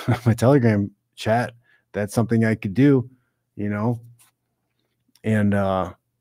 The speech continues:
I wouldn't get knocked or, or taken down on, on, uh, Instagram or whatever. There's certain things you can't say on Twitter, or you'll get a,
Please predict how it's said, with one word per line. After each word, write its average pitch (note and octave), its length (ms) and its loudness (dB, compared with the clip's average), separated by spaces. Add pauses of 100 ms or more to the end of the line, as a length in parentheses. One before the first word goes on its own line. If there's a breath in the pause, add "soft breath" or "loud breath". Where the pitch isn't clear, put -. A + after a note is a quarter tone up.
(200)
I A2 80 -2
wouldn't A2+ 300 2
get A2 260 0 (400)
knocked A#2 520 0
or, G2+ 200 -6 (260)
or G2+ 200 -4
taken A#2 360 0
down G#2+ 520 2 (300)
on, G2 360 -2
on, F#2+ 280 -2
uh, F2 280 -2
Instagram G#2+ 580 2
or F#2 120 -2
whatever. G2 500 0 (380 loud breath)
There's A2+ 180 4
certain C3+ 260 6
things C#3 300 8
you A#2 80 4
can't A#2+ 320 6
say A#2+ 380 6
on G#2 160 2
Twitter, C3 480 6
or A2+ 160 2
you'll A#2 160 4
get G#2+ 240 2
a, G#2 260 -4